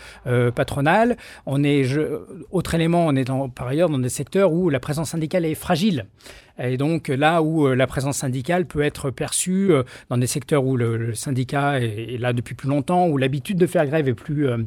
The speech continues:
ancrée dans les collectifs de travail, et où donc, euh,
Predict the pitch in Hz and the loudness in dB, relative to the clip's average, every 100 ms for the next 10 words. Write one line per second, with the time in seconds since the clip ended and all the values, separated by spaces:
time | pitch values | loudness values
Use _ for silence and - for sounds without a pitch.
0 | - - - - 160 170 - 202 208 - | -8 -18 -18 0 2 2 2 2 2 -2
1 | - - 131 131 147 - 151 147 156 156 | -14 -2 0 0 -2 -2 -4 -4 -2 2
2 | 165 151 127 135 156 165 151 | 4 4 0 2 2 2 0